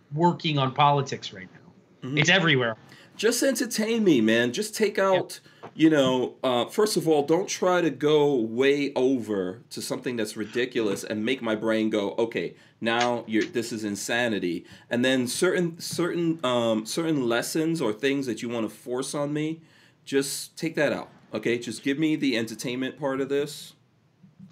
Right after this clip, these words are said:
Speaker 2: You know?
Speaker 1: Funny, funny thing about that story, though, I, I just remembered my point there was I returned it and then reviewed it on Steam. I actually put a review up for the game, thinking nobody gives a rat's ass. That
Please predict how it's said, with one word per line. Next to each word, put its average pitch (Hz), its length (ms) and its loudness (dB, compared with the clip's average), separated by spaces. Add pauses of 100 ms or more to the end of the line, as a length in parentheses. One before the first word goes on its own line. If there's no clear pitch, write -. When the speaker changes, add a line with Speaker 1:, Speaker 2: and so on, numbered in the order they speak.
(120)
Speaker 2:
You 117 180 -4
know? 180 60 4
Speaker 1:
Funny, 208 380 2 (540)
funny 220 220 2
thing 220 160 2
about 185 200 4
that 151 200 4
story, 202 280 4
though, 139 260 4 (100)
I, 147 240 4
I 160 40 2
just 156 300 -2 (140)
remembered 160 500 4
my 151 120 2
point 208 300 0
there 143 280 2
was 139 300 2 (380)
I 147 460 4 (160)
returned 208 540 0
it 185 220 2
and 156 140 0
then 139 160 2
reviewed 147 380 4
it 151 100 6
on 127 140 4
Steam. 156 400 2
I 120 60 4
actually 139 320 4
put 143 120 2
a 135 60 4
review 127 360 2
up 123 120 0
for 139 100 2
the 120 80 2
game, 113 380 0 (640)
thinking 175 480 2
nobody 151 260 4
gives 139 240 0
a 147 60 -2
rat's 143 280 2
ass. 151 340 0 (340)
That 240 280 2